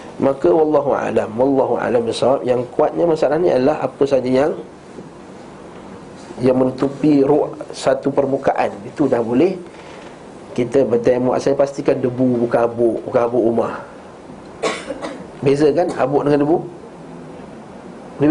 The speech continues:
beza tak? Ha, tuan-tuan pandai sedikit beza. Tuan-tuan ada rumah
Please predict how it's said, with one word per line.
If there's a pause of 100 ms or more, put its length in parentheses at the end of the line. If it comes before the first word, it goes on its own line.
beza
tak? (1800)
Ha,
tuan-tuan
pandai
sedikit
beza.
Tuan-tuan (360)
ada
rumah